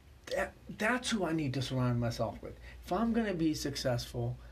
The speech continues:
I need to surround myself with successful people. Take a little bit of this from them, take a little bit of that from them, and learn how they got there.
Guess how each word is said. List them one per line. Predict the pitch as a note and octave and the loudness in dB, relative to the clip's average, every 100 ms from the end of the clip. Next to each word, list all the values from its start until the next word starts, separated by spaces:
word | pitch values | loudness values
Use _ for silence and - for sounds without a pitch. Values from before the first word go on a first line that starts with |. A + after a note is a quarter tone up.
| - - - - - - - - - | -16 -16 -16 -16 -16 -18 -18 -12 -2
I | E3 E3 | 0 2
need | D#3+ C3+ - | 2 0 0
to | C#3 | -2
surround | - C#3+ C#3 C#3+ | 2 2 4 2
myself | C3 B2+ B2+ B2+ - - - | 2 2 0 0 -2 -8 -2
with | C3 B2+ B2 - - | 0 2 0 -4 -8
successful | C3 A#2+ C3+ A#2+ B2+ | -6 0 0 0 -4
people. | A#2+ E3 C3 A#2 - - - - - - - - - - - - | -2 0 0 -2 -6 -14 -16 -18 -18 -18 -18 -18 -16 -16 -14 -4
Take | E3+ E3 | 2 2
a | D#3+ | 4
little | D#3 D3+ D3 | 2 2 2
bit | D3 | 2
of | C#3 | 2
this | C#3 D3+ | 4 2
from | - C#3 C3 | 0 0 2
them, | B2 | 2
take | D#3+ D3+ | 2 2
a | D#3 | 2
little | D3+ | 2
bit | C3+ C#3+ | 2 2
of | C#3 | 2
that | D3 C#3+ - | 2 2 0
from | C3+ | -2
them, | C3 A#2+ A#2+ - - - - - - - | 0 0 -2 -8 -20 -20 -20 -20 -8 -2
and | D3+ D3 D#3+ | 2 4 4
learn | E3+ E3 D3+ D3+ D3 - - - - - - - - - - | 4 4 0 -2 -6 -12 -18 -16 -16 -18 -20 -18 -16 -14 -4
how | B2 D3+ | 2 2
they | D3+ D#3 | 4 2
got | D3 F3 F3 | 2 2 0
there. | - - | -6 -12